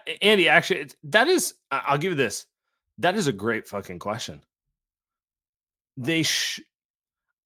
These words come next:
I can't think of a team who's this, like, twelve and two at home and two and twelve on the road. I, I know that's a little off, but, like,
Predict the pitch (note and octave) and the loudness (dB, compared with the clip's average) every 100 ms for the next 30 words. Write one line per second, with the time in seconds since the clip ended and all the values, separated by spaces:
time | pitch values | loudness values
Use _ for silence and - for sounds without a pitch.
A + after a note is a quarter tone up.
0 | - C#3+ - A3+ - G3+ A#3 G3 - B2+ | -6 -2 2 2 2 0 2 -2 0 -2
1 | G#2 F2 _ _ _ _ _ _ _ - | -4 -6 _ _ _ _ _ _ _ -10
2 | D#3 C#3 A2+ A2+ E3 D#3+ - - - C3 | -4 -4 -4 -2 0 0 -2 -4 -2 -4
3 | - _ _ _ - - C3+ C#3+ F3 E3+ | -4 _ _ _ -14 0 6 6 6 2
4 | F3 - D#3 D3 A#2 A2+ B2+ D3 - _ | -2 0 2 2 2 2 2 -2 -8 _
5 | - A#2+ - C3+ C3+ C3 C3+ B2+ B2+ A2+ | -6 -4 -2 0 0 2 2 4 2 0
6 | G2+ F#2+ A2 C3+ _ _ _ _ _ _ | -2 -2 -2 -4 _ _ _ _ _ _
7 | _ - C3 B2 C3+ C#3 B2+ A#2 G2+ G#2+ | _ -4 -2 0 0 2 0 -2 -6 -4
8 | G#2 G#2 G2+ - G#2+ G#2 G2+ - | -2 -2 -4 -6 -6 -6 -8 -12